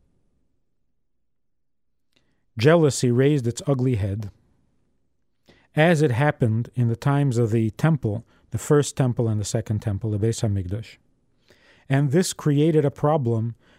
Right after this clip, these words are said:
not only among people on earth, but also in heaven, where the angels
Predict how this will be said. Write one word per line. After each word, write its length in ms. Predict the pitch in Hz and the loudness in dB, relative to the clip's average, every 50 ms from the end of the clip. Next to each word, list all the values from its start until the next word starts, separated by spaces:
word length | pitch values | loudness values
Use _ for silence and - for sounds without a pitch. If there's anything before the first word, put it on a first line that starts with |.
| _ - | _ -4
not 260 | - 117 127 147 165 | 0 2 2 4 4
only 600 | 160 160 160 156 160 147 139 131 120 113 117 - - | 4 4 4 4 4 2 2 2 0 0 -2 -4 -2
among 340 | - 117 127 127 123 123 - | 0 0 2 2 0 0 -2
people 420 | - - 160 156 - - 131 123 | -2 0 -2 0 0 0 0 0
on 160 | 127 127 139 | 0 0 2
earth, 340 | 165 170 143 135 117 - - _ _ _ _ _ _ _ - | 2 2 0 0 -4 -8 -16 _ _ _ _ _ _ _ 0
but 180 | 120 131 135 - | 2 2 2 2
also 520 | - 156 160 170 175 165 - 147 135 131 | 2 4 4 4 4 2 0 0 0 0
in 180 | 160 143 139 143 | 0 0 -2 -2
heaven, 500 | 117 113 165 190 143 123 123 123 127 123 - - - - _ _ - | 0 0 0 0 0 0 -2 -2 -4 -6 -10 -16 -20 -20 _ _ -2
where 280 | 120 127 127 123 123 | 2 2 4 4 2
the 360 | 120 107 120 120 117 120 147 160 | 2 2 0 0 0 0 0 0
angels 800 | 156 170 185 185 180 117 123 120 110 110 127 135 - - - | 2 2 2 2 2 2 0 0 0 -2 -4 -6 -10 -14 -20